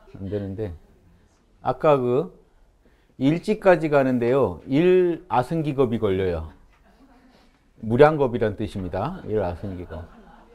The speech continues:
그러면 그 만겁이 일 주 될 때 만겁, 일 주까지 만겁 걸려요.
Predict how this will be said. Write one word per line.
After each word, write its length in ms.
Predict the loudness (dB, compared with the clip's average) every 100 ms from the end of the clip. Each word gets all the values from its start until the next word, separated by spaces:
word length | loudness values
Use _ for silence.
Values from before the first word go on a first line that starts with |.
| -20 -20 _ -20 -20 _ -20 -20 _
그러면 420 | -8 -4 -2 -4 -8 -20 -20 _ _ _ _ _ _ -14
그 340 | -2 2 4 6
만겁이 1000 | 6 6 4 -4 0 0 0 -2 -4 -8 _ _ _ -2
일 340 | 0 0 -2
주 160 | -2 2
될 240 | 4 4
때 100 | 4
만겁, 500 | 6 6 4 -4 -8 -6
일 200 | -6 -6
주까지 400 | 0 2 4 4
만겁 400 | 2 4 -2 0
걸려요. 500 | -2 -2 -4 -6